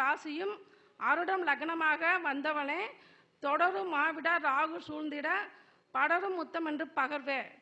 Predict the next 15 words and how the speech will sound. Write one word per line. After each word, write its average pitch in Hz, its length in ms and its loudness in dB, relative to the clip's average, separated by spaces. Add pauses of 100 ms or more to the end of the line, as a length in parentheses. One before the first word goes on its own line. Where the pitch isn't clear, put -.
பகர்வரே" 262 440 -2 (260)
அப்படின்னு 247 300 -4
சொல்லி, 254 180 -4 (580)
அப்ப 262 180 -2
அந்த 247 120 -2 (100)
ராகு 370 220 6 (100)
தசை 349 320 -2
இந்த 302 120 0 (120)
லக்னத்துக்காரங்களுக்குலாம் 294 880 0
கண்டிப்பா 285 320 0 (100)
நல்லதே 277 320 0 (120)
செய்யும் 247 420 -4 (300)
அப்படிங்கிறது 226 520 -4
தான். 202 140 -6 (1040)
கோடீஸ்வர 370 640 4